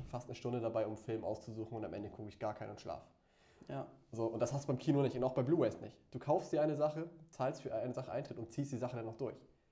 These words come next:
Speaker 1: Ich meine, viele Filme haben einen schlechten Anfang. Und dann lässt du nach und sagst, "Ja, ich guck mir lieber was anderes an."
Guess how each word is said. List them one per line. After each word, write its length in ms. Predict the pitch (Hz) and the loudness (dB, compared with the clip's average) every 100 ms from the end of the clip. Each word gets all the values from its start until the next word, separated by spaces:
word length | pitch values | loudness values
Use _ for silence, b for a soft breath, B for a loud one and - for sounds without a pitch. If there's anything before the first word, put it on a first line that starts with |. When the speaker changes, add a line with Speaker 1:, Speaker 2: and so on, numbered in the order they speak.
| _ - | _ -6
Speaker 1:
Ich 60 | |
meine, 120 | 117 - | -4 2
viele 220 | 147 143 | 2 4
Filme 380 | 143 139 135 123 | 4 4 4 4
haben 200 | 120 117 | 2 0
einen 80 | - | -4
schlechten 420 | - 123 - 117 | -4 -4 -4 -2
Anfang. 340 | 98 - 101 - - _ _ _ _ _ _ | -2 -4 -10 -12 -20 _ _ _ _ _ _
Und 140 | 117 113 | -4 0
dann 140 | 110 | 2
lässt 180 | 113 - | 0 0
du 60 | |
nach 260 | 113 120 120 | 4 4 4
und 60 | 113 | 0
sagst, 240 | 113 - | -2 -2
"Ja, 100 | 113 | -4
ich 100 | - | -4
guck 120 | - | -4
mir 60 | - | -2
lieber 140 | 127 | -2
was 80 | 131 | 0
anderes 200 | 151 170 | -2 -2
an." 100 | - | -6